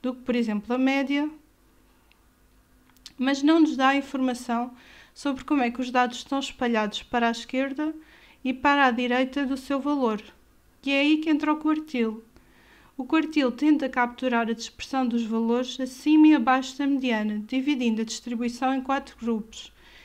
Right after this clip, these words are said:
E nós, quando temos um determinado valor, conseguimos saber em que grupo é que ele cai.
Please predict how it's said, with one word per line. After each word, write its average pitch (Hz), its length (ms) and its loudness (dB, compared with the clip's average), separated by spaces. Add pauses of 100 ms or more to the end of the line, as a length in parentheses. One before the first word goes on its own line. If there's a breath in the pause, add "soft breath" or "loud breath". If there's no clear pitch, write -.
(240 soft breath)
E 302 100 4
nós, 247 260 4
quando 285 220 0
temos 240 300 0
um 226 140 2
determinado 233 560 0
valor, 233 400 0
conseguimos 302 580 2
saber 262 320 0
em 302 100 4
que 285 140 -4
grupo 294 400 0
é 294 60 0
que 285 120 -10
ele 294 140 -2
cai. 220 400 -2